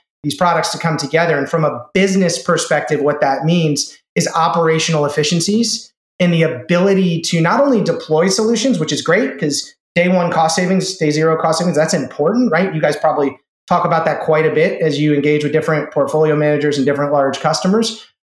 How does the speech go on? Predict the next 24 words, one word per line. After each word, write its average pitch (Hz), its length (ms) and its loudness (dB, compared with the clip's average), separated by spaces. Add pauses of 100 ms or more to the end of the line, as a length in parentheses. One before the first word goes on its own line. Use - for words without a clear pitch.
(100)
But 165 180 2 (180)
day 185 180 2
one 196 260 2
lasts 160 260 0
one 147 200 0
day, 147 320 -4 (360)
right? 147 180 2
Day 180 200 2
two 202 180 2
is - 80 0
forever. 131 460 -2
So - 320 -2 (160)
how 170 100 0
do 208 100 2
you 208 100 2
create 180 420 0
those 160 400 0
operational 165 680 0
efficiencies 151 640 -2
that 139 200 0
create 165 240 0
scale 180 420 0
over 143 320 0
time? 190 500 -2